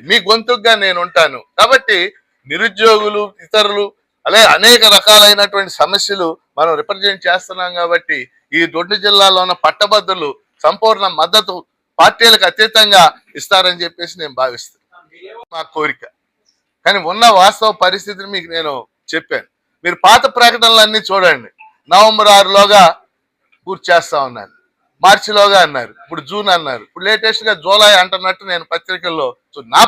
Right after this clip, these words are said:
పాయింట్ ఏంటంటే వాళ్ళు ఇస్తారా ఎవరు అనేది కాదు, కానీ ఈ నిరుద్యోగ అభ్యర్థుల తరఫున ఒక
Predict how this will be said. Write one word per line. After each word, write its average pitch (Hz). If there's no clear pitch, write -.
పాయింట్ 247
ఏంటంటే 233
వాళ్ళు 180
ఇస్తారా 214
ఎవరు 185
అనేది 160
కాదు, 117
కానీ 240
ఈ 220
నిరుద్యోగ 247
అభ్యర్థుల 226
తరఫున 220
ఒక 185